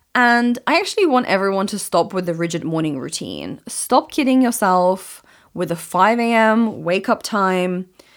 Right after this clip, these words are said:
You know, I, I've read the five A M Club. I, you know, have been fortunate enough to be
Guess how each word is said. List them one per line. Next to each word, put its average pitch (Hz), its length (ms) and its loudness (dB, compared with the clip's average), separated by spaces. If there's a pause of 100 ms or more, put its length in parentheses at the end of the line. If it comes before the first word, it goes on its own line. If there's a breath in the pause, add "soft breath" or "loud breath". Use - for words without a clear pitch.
(180 soft breath)
You - 60 -6
know, 180 320 2
I, 196 680 0
I've 190 320 0
read 185 260 -2
the 214 80 -4
five 190 280 2
A 180 100 -2
M 175 380 -2 (160)
Club. 170 580 2
I, 160 200 0
you 165 360 -6
know, 156 260 -4 (360 soft breath)
have 175 100 -12
been 170 140 -4
fortunate 190 440 -4
enough 170 300 -2
to 185 120 -10
be 170 320 -6